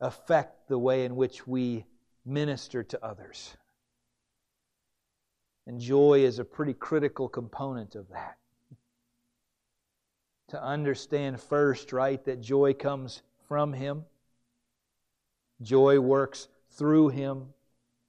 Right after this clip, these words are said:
And then in our joy, we give it back to Him. It all works that way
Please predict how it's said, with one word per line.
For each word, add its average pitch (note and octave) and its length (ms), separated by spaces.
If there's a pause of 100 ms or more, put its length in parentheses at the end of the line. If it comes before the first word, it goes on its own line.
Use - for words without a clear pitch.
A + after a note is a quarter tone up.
(580)
And B2 160
then C3 160
in C#3 140
our C3+ 180
joy, A#2+ 680 (180)
we A#2 140
give A#2 240
it G#2 160
back - 400
to A2 120
Him. F#2 320 (4000)
It A2 100
all B2+ 400
works C3 500
that - 160
way G#2 380